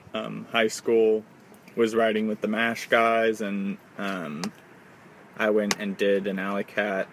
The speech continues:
and won. It was, like, this really gnarly, uh,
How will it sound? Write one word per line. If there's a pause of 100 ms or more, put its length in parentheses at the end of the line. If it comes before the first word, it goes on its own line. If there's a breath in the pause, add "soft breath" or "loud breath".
(120)
and
won. (200)
It
was,
like,
this
really
gnarly, (160)
uh,